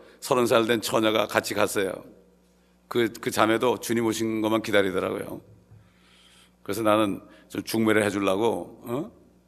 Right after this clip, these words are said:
믿음도 좋고, 아, 그렇기 때문에 중매 좀 해주려고 썩 얘기했더니 뭐라는가 하면은 "저는 주님 오실날 가깝기 때문에 결혼 안 합니다." 그러더라고. 뿐만 아니라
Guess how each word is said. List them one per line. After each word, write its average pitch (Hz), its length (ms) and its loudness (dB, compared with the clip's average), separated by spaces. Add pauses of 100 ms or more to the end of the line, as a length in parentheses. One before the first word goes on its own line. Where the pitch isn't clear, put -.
(140)
믿음도 104 340 -2
좋고, 101 680 -4 (380)
아, 95 180 -8
그렇기 101 220 0
때문에 101 160 -2
중매 104 280 0
좀 101 120 -2
해주려고 95 760 -4 (260)
썩 123 260 -4
얘기했더니 101 640 2 (500)
뭐라는가 98 400 2
하면은 107 340 -10
"저는 110 260 -2
주님 110 240 -2
오실날 104 300 -2
가깝기 98 380 -6
때문에 98 560 -2 (720)
결혼 92 280 -2
안 92 160 -2
합니다." 90 280 -4
그러더라고. 82 400 -14 (1160)
뿐만 107 280 0
아니라 113 280 0